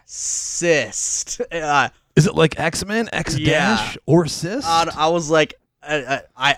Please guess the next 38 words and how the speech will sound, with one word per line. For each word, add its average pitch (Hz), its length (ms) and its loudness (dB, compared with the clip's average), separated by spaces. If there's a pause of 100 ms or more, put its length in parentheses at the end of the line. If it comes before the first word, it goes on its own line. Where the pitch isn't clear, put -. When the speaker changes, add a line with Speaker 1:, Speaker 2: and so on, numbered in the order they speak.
Speaker 1:
I 135 160 -2
threw, 151 400 0
I 127 100 0
threw 143 220 -4
an 123 80 -4
attempt 113 400 -10
at 104 140 -6
it. - 20 -4
I 104 80 -4
just - 180 -8
remember 170 300 -2 (420)
<laughs> - 480 -8
be, 170 220 -2 (460)
it, 156 160 -8
it, 160 240 -4
it 156 180 -10
not 135 420 0
going 127 300 -2
well 117 200 0
for 123 180 -8
me, 117 160 -8
and 110 100 -8
he 120 120 -10
was 107 180 -10
like, 101 160 -8
"Yeah, 107 600 -6
that 123 160 -4
means 123 240 -6
you're 110 80 -12
too 107 180 -14
young 95 320 -10
to 82 80 -20
watch 87 300 -14
The 85 160 -20
Exorcist." - 880 -20
So - 160 -4
I'm 117 100 -6
like 117 200 -8